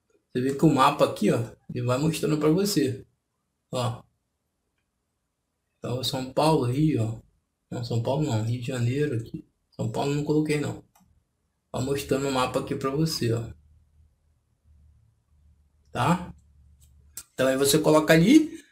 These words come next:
os lugares que você mais vende, tá? No caso aqui, você vai vender no Mercado Livre, então você tem que ver esse negócio aí do frete aí,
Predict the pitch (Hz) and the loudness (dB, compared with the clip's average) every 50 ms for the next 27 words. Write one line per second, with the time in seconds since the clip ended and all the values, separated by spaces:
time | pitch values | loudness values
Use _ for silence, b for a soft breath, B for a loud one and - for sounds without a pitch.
0 | _ _ _ 180 185 190 202 185 151 156 175 208 208 - - 214 214 208 - 208 | _ _ _ 4 6 8 8 10 10 8 8 8 2 0 4 6 6 6 8 6
1 | 214 214 214 202 156 165 175 196 226 277 262 - - - - _ _ _ - 135 | 6 4 4 4 6 6 6 6 4 2 2 -2 -8 -10 -16 _ _ _ 2 2
2 | - - - - - _ _ _ _ _ _ _ - - 139 135 135 131 120 - | 2 2 -2 -8 -14 _ _ _ _ _ _ _ -8 -4 -2 -2 -2 -4 -6 -6
3 | 139 139 139 - 143 139 139 143 143 143 - 156 147 151 - 156 147 143 139 143 | -4 -4 -2 4 4 4 6 6 2 2 2 2 4 4 4 4 4 4 4 4
4 | 143 139 139 139 139 139 139 131 - 151 151 151 147 165 220 220 208 170 160 - | 4 4 2 2 2 0 0 2 2 2 2 4 4 2 2 4 2 2 4 4
5 | 156 180 185 175 - 180 175 - 202 - - 202 165 - 147 170 165 - 208 - | 4 4 4 2 0 0 0 -2 -4 0 0 0 2 4 2 2 2 2 2 2
6 | 202 - 202 - 214 208 220 247 247 - 180 160 156 156 151 - 196 180 147 123 | 2 2 4 4 4 4 4 2 0 2 4 4 4 4 2 0 0 0 0 -2
7 | 117 - | -4 -8